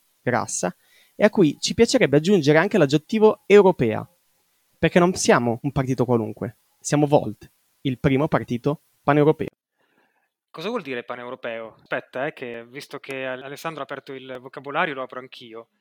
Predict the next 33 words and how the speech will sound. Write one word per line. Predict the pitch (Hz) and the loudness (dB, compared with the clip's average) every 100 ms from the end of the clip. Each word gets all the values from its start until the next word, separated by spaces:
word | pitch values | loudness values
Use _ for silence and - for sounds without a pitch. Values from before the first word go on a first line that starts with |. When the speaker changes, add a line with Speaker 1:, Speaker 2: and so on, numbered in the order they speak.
| _ _ _ _ _ _ | _ _ _ _ _ _
Speaker 2:
Paneuropeo | 175 180 180 240 262 | -6 -4 -2 -2 -2
vuol | 170 | -4
dire | 208 208 | -6 -4
che | 190 | -4
esiste | 170 180 233 - 247 | -6 -8 -10 -8 -10
in | 214 | -10
tutti | - - _ 220 226 175 | -16 -20 _ -10 -10 -12
i | |
paesi | - 147 180 | -8 -6 -6
d'Europa. | 139 196 147 113 123 120 _ _ _ _ _ | -8 -4 -4 -4 -10 -10 _ _ _ _ _
E | 196 | -8
in | 185 | -6
effetti | 185 240 - | -4 -6 -4
è | 233 | -8
così. | 147 165 127 - 151 | -6 -10 -10 -14 -10
Volt | 170 180 | -10 -8
Europa | 190 247 175 | -6 -4 -4
nasce | 147 156 165 - | -2 -2 -4 -8
nel | 160 | -12
duemiladiciassette | 160 160 151 - - 196 220 _ 175 147 135 - | -12 -12 -10 -12 -6 -6 -6 _ -4 -4 -4 -8
da | 156 156 151 | -4 -2 -4
un | 170 | -8
italiano, | 170 175 202 226 | -10 -4 -4 -4
un | 175 | -10
tedesco | 147 175 - | -12 -12 -12
e | |
un | 147 | -14
francese. | 143 143 139 123 117 120 - _ _ _ _ | -14 -12 -14 -14 -16 -20 -20 _ _ _ _
La | 143 | -8
barzelletta | 143 139 147 151 | -8 -8 -10 -8
la | 139 | -10
finisco | 135 131 139 | -10 -16 -16
dopo. | 127 - | -18 -18